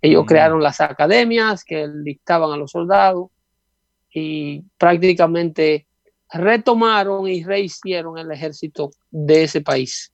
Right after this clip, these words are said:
Speaker 2: Mm.
Speaker 1: para convertirlo en lo que hoy es, lo que es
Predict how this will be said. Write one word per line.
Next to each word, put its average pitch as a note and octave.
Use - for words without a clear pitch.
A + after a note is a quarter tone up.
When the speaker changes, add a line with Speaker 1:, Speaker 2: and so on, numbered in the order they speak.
Speaker 2:
Mm. A#2+
Speaker 1:
para D#3+
convertirlo F3+
en F3+
lo D#3+
que D#3+
hoy D#3
es, C#3+
lo E3
que F3+
es -